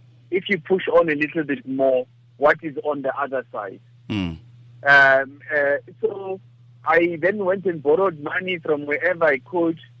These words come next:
Speaker 1: because I still believed in what I was trying to do. I think it's important to make South African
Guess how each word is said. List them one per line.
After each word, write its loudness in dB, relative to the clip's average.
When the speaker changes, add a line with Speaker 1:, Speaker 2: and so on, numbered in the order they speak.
Speaker 1:
because 4
I 4
still -2
believed -6
in -4
what 2
I 6
was 2
trying 0
to -8
do. -4
I 4
think -2
it's 0
important 2
to -2
make 0
South 2
African 0